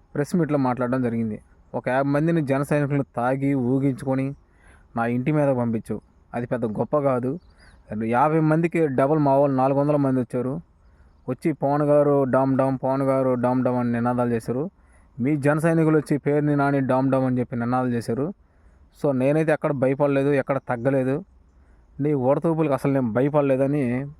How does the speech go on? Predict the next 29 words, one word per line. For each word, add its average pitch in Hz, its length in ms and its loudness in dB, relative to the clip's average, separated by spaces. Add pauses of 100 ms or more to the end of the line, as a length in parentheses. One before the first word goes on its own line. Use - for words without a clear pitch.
(140)
పేర్ని 135 240 0
నాన్నగారు 123 320 -2
ప్రెస్ - 260 -8
మీట్ 123 140 -2
ముందు 120 180 -2
మాట్లాడడం 123 440 -4
జరిగింది. 113 360 -4 (760)
So, 180 100 2
ఈ 160 120 2
పేర్ని 165 340 0
నాన్నగారు 160 320 2
ప్రెస్ 131 260 -4
మీట్ 156 260 -2
చూసినాక 120 560 -2 (760)
నాకు 123 200 -4
ఒకటే 131 160 0
అనిపించింది. 135 460 -2 (720)
పేర్ని 185 300 2
నాని 156 280 2
గారు 147 220 2
గతంలో 143 540 0 (1300)
మినిస్టర్గా 147 480 0
ఐదే 135 240 2
ఉన్నప్పుడు, 135 600 0 (1400)
ఆ, 139 120 -2
జగన్ 135 360 2
గారు 165 140 2
సీఎం 143 320 2
ఉన్నాడు. 110 280 -2